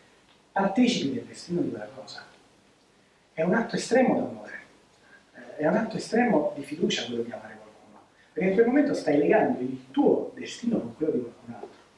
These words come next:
Ed è per questo che poi l'amore ha necessariamente una componente di responsabilità,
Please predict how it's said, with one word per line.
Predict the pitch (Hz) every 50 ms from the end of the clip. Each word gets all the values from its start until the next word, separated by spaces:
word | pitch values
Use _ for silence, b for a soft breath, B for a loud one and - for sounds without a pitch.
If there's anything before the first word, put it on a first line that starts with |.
| _ _ _ _ _ _ _ B B B B B
Ed | B 180 190
è | 208
per | 208 208 202
questo | - 294 - - - 175
che | - -
poi | - - 196 196
l'amore | - - 156 175 196 202 - - - - - - - - - -
ha | 147 151 147 - - -
necessariamente | 147 175 185 180 185 - - 170 165 165 180 196 185 - -
una | 143 139
componente | 135 135 127 - 139 143 135 139 - -
di | 131
responsabilità, | 127 127 127 - - 127 123 - - - - - - - - - - - -